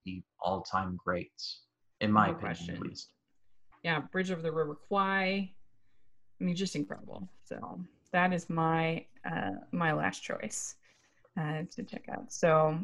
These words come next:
Speaker 2: yeah, I think some pretty good recommendations this, uh, this week for H B O Max.
Speaker 1: Well, I think we always have good tastes, but I think this
Speaker 2: <laughs>
Speaker 1: time around, it was particularly good.
Speaker 2: Yeah,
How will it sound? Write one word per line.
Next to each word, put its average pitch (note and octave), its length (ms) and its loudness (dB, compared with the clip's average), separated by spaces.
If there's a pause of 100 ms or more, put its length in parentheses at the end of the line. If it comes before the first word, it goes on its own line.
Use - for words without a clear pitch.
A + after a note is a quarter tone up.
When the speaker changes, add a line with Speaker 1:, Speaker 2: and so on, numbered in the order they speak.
Speaker 2:
yeah, A3 240 4
I B3 60 8
think A3+ 180 2
some F#3+ 120 -2
pretty A3 240 6
good A3 280 10
recommendations A3 680 8
this, - 300 2
uh, D#3 320 6 (460)
this F3 180 2
week - 340 0 (200)
for E3+ 80 2
H F#3+ 180 0
B G3+ 60 4
O F#3+ 60 4
Max. - 480 2 (640)
Speaker 1:
Well, C3 120 10
I C#3+ 160 12
think D3+ 280 8
we C#3 140 8
always A#2+ 440 10
have G2+ 260 4
good G2+ 200 0
tastes, - 580 -2
but G#2 180 4
I G#2 100 4
think A2+ 300 0
this A2 200 2
Speaker 2:
<laughs> G#2+ 120 4
Speaker 1:
time G2+ 180 2
around, F#2 520 2 (680)
it G2 80 2
was G2+ 140 0
particularly F2+ 680 -2
good. - 320 -8 (280)
Speaker 2:
Yeah, - 120 2